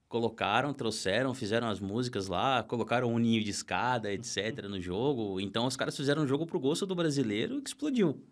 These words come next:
né? Aí, o que que eles fizeram na expansão?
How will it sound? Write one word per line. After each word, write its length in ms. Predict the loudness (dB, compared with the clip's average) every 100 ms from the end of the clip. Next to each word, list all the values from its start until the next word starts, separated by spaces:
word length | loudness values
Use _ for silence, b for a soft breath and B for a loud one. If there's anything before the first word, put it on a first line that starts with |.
| b b b b _
né? 260 | 0 0 -2 b b b b
Aí, 200 | -4 -2
o 20 |
que 100 | -2
que 80 | -2
eles 100 | 0
fizeram 240 | 4 4 4
na 60 |
expansão? 600 | 0 0 -2 0 -4 -4